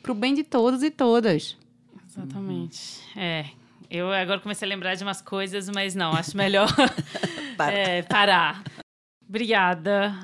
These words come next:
Speaker 2: Ana, foi maravilhoso, mesmo, mesmo. Eu já te conhecia. Aliás, eu conheço a Ana,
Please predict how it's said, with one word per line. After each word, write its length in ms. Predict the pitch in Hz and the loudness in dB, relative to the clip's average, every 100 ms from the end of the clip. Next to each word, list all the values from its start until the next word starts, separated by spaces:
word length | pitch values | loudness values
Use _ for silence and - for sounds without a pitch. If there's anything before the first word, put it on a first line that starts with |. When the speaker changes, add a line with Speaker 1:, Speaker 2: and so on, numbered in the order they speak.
| 214 | -2
Speaker 2:
Ana, 340 | 214 190 185 | 0 2 0
foi 400 | 180 196 190 196 - 277 | -2 0 0 -2 -8 -20
maravilhoso, 1200 | - 190 190 190 180 208 185 170 175 180 190 202 202 _ - | -8 -4 -2 -2 -2 -2 0 0 -2 -2 -4 -4 -10 _ -4
mesmo, 600 | 190 185 185 190 208 202 | 0 0 0 -2 -2 -2
mesmo. 400 | 175 170 180 190 | -2 -2 -2 0
Eu 160 | 190 | 0
já 120 | 240 | 0
te 120 | 214 - | -2 -4
conhecia. 800 | 226 226 - 190 175 196 226 233 - - | -4 -4 -6 -4 -4 -4 -6 -8 -20 -12
Aliás, 460 | - 180 175 180 165 | -4 0 2 0 -2
eu 100 | 180 | -6
conheço 480 | 180 180 175 175 180 | -4 -4 -2 -2 -2
a 40 | |
Ana, 500 | 175 170 170 165 160 | 0 2 0 0 -4